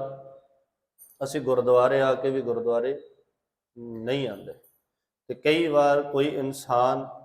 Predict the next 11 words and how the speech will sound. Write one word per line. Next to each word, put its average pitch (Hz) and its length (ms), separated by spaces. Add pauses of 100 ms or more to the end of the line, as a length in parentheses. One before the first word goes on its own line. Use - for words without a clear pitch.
(120)
ਗੁਰਦੁਆਰੇ 123 580
ਨਹੀਂ 131 360
ਆਇਆ 120 260
ਪਰ 127 160
ਉਹਦੇ 123 220
ਮਨ 113 360
ਦੇ 123 120
ਵਿੱਚ 113 240 (840)
ਬੁਰਾਈ 117 360
ਨਹੀਂ 117 320
ਹੈ। 87 240